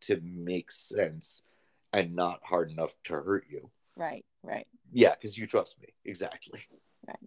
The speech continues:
Speaker 2: All right, so I'm gonna read off a couple of assumptions about me.
Speaker 1: Okay.
Speaker 2: Okay?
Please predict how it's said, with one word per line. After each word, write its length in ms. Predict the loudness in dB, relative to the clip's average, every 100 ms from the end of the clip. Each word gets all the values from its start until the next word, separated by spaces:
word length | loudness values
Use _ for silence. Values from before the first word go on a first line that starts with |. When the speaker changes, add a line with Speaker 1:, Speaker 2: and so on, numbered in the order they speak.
| -20 _ _ _ _ _ -20 -20 4
Speaker 2:
All 60 | 10
right, 200 | 10 12
so 120 | 12
I'm 80 | 12
gonna 200 | 12 12
read 200 | 12 12
off 220 | 12 12
a 80 | 8
couple 360 | 10 8 8 4
of 80 | 4
assumptions 680 | 2 0 0 0 0 0 -2
about 320 | 6 8 6
me. 340 | 2 -6 -6 -20 _ _ _ -20 2
Speaker 1:
Okay. 300 | 2 4 0 0
Speaker 2:
Okay? 240 | -4 -4